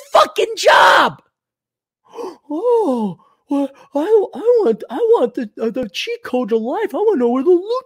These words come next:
door is." This has nothing to do with your original question, Fred. I'm just, like, really, I was tired. <clears throat> Um, so, I, I mean, he, he,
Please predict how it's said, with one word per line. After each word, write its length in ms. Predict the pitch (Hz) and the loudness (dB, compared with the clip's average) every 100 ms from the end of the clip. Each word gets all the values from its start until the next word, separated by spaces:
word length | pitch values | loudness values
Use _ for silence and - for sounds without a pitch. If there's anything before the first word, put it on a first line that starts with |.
| - | -2
door 300 | 180 175 147 | 0 2 -2
is." 340 | 131 120 107 _ _ _ _ _ _ _ _ _ _ _ _ _ _ _ _ _ _ _ _ _ _ _ _ _ _ _ _ _ _ | -4 -8 -14 _ _ _ _ _ _ _ _ _ _ _ _ _ _ _ _ _ _ _ _ _ _ _ _ _ _ _ _ _ _
This 120 | 165 156 | -10 -4
has 140 | 143 | -4
nothing 320 | 131 120 110 | -4 -6 -6
to 60 | 104 | -8
do 40 | |
with 120 | 95 98 | -10 -10
your 100 | 80 | -14
original 300 | 95 98 67 | -14 -16 -16
question, 400 | - 92 - - | -14 -14 -16 -20
Fred. 260 | - 82 | -20 -20
I'm 160 | 87 90 | -20 -20
just, 220 | - - | -20 -20
like, 100 | - - | -20 -20
really, 280 | 127 123 - _ | -20 -20 -20 _
I 40 | |
was 100 | _ | _
tired. 1120 | _ - - - - - 180 202 - - - - | _ -20 -20 -20 -20 -12 -10 -6 -6 -6 -12 -18
<clears throat> 20 | _ _ - | _ _ -2
Um, 320 | 196 196 170 - _ _ _ _ _ _ _ _ _ _ _ _ _ _ | 2 2 0 -8 _ _ _ _ _ _ _ _ _ _ _ _ _ _
so, 300 | - - 208 | -10 2 2
I, 460 | 185 139 147 139 156 | 2 -2 -10 -8 -6
I 40 | |
mean, 300 | 180 190 170 | -4 -4 -4
he, 240 | - 185 175 | -6 -4 -2
he, 360 | 165 120 110 | -4 -6 -10